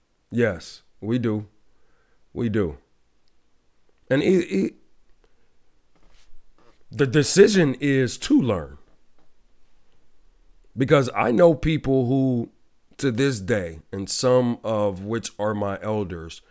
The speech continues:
refuse to take accountability for the decisions and the choices that they made. Everybody else is the problem, it's not them. Yet everywhere they go,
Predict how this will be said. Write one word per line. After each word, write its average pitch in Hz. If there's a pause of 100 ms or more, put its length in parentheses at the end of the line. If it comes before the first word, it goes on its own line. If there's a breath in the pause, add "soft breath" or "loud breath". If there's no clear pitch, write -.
(460 soft breath)
refuse 131
to 131
take 139
accountability 117 (880)
for 127
the 104
decisions 120
and 123
the 110
choices 123
that 104
they 113
made. 110
Everybody 117
else 139
is 120
the 101
problem, 95
it's 92
not 101
them. 110 (1700)
Yet 123
everywhere 123
they 117
go, 113